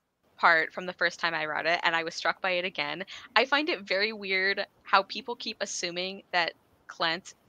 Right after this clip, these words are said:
and Mosca are married. Um, like, I, I know that i-, in this world, apparently, like, sometimes people get married very young, but I thought that was, like, a weird detail. Like, there was the, um, the guy who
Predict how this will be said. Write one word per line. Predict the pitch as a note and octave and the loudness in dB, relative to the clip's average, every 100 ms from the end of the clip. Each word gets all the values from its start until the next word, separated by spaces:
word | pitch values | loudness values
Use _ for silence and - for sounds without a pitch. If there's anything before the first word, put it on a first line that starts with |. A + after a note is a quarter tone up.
| - | -6
and | G3 | -4
Mosca | E3 D3+ - F3+ - | -2 -4 -2 -2 -2
are | E3+ | -4
married. | D#3 D3+ F#3 D4 E4 - - - _ _ | -4 -6 -6 -8 -10 -18 -20 -20 _ _
Um, | G#3 F#3 F3 E3+ E3+ _ _ _ _ _ _ - | 6 6 4 -2 -14 _ _ _ _ _ _ -12
like, | E3 F3+ F3 - - _ _ _ _ _ _ _ _ _ _ _ _ F3+ | 4 6 6 0 -16 _ _ _ _ _ _ _ _ _ _ _ _ 6
I, | F#3 | 6
I | - G#3+ | 6 4
know | A3 | 4
that | G#3 | 6
i-, | D#2+ C3+ G3+ G#3 | 4 2 2 0
in | |
this | G3+ F#3+ | -2 -4
world, | F3 F3 E3+ | -2 -2 -2
apparently, | G#3 F3 D#3+ E3 | 0 0 -2 -6
like, | D3+ C#3 - | -6 -8 -6
sometimes | - E3+ F3 D#3+ | -4 -4 -4 -6
people | - E3 | -8 -10
get | E3 D#3 | -10 -8
married | D#3+ D#3+ | -8 -6
very | D#3 D3 | -4 -4
young, | D3 C#3 C#3 | -4 -4 -2
but | - G3+ | 0 2
I | |
thought | G#3 G#3 | 2 2
that | F#3 F#3 | 2 2
was, | G3+ | -4
like, | F3 - - | -6 -6 -4
a | G3 | -4
weird | F#3+ F3+ F3+ F#3 | -4 -6 -6 -6
detail. | D#3+ D#3+ G#3 G3+ G#3 | -10 -4 0 0 0
Like, | F#3+ F3 G3 | 0 0 0
there | F#3+ | 0
was | F#3+ F#3+ | -2 -2
the, | F3+ E3+ E3 | 0 0 2
um, | E3+ D#3+ D#3+ F3 _ _ _ _ _ _ - _ - _ _ _ _ | 0 -2 -10 -16 _ _ _ _ _ _ -20 _ -20 _ _ _ _
the | G3 | 0
guy | F#3 G3+ A3 G#3+ | 2 4 0 -4
who | A3 | -10